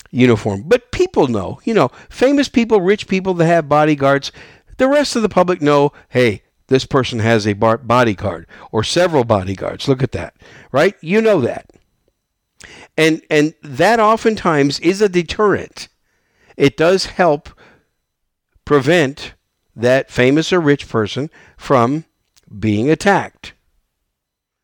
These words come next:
But we don't have that. Us everyday people, we don't have that. And I am an everyday guy. I'm an everyday guy. I'm not a famous gun writer. I'm really not a famous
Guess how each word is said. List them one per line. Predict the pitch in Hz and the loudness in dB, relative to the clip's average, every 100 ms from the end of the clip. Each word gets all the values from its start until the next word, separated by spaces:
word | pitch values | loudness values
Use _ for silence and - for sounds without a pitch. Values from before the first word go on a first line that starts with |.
| _ _ _ _ _ _ _ _ | _ _ _ _ _ _ _ _
But | 117 110 | -4 0
we | 147 202 | 2 2
don't | 202 185 | 2 2
have | 180 196 147 | 2 2 2
that. | 98 101 | -2 -2
Us | - - - | -2 -2 0
everyday | 180 202 190 185 | 0 2 2 0
people, | - 185 160 135 _ - | 0 -2 0 -2 _ -6
we | 135 165 170 | 0 2 0
don't | 160 147 147 139 | 0 0 0 -4
have | 139 147 139 | -4 -2 0
that. | 110 - - - | -2 -4 -12 -14
And | - 123 | -2 2
I | 143 175 | 4 2
am | 180 185 202 | 2 2 2
an | 156 | 2
everyday | 104 98 92 90 | 0 -4 -8 -10
guy. | - 87 - - - _ _ _ _ _ _ _ _ | -12 -16 -16 -20 -20 _ _ _ _ _ _ _ _
I'm | 156 190 | -4 0
an | |
everyday | 202 185 180 | 0 0 0
guy. | 175 196 | 0 0
I'm | 135 | 0
not | 143 175 | 0 -2
a | |
famous | - 175 180 160 | -2 0 0 -2
gun | 135 156 175 | -2 -2 0
writer. | 170 175 180 | 0 0 0
I'm | 151 | 0
really | 135 160 | 0 0
not | 160 160 | 0 -4
a | |
famous | 139 - 156 170 156 - | -8 -2 0 0 -4 -8